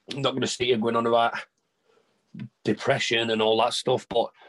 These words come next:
um, I've had my times when you're down and when you're Monday to Friday, you know, you're not even working and it's winter and it's cold and it's wet and whatever, and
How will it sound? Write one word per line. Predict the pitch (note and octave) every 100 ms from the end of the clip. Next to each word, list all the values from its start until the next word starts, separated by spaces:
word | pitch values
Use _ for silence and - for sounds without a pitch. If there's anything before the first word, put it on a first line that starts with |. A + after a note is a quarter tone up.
| _ -
um, | B2 A#2+ A#2 A#2 A2+ _ _ _
I've | B2+ A#2
had | A2
my | A2 A2
times | B2 A#2
when | A#2 A2+
you're | A2
down | A#2+ A#2+
and | A#2 A2 - _ -
when | C3
you're | B2 A#2+ - _ - _ _ _ _
Monday | C3+ D3 D3 C3
to | C#3+
Friday, | - B2+ C3 B2+
you |
know, | B2+
you're | B2 A2 B2+
not | C3+
even | B2 A2+
working | A2+ B2+ B2+ - B2+
and | A#2
it's | A#2 -
winter | - C3 B2+ - B2+
and | A#2+
it's | A#2+
cold | - - B2+ A#2+
and | A2+
it's | A2+ -
wet | B2 A2+
and | A#2
whatever, | A#2+ A2+ A#2
and | A2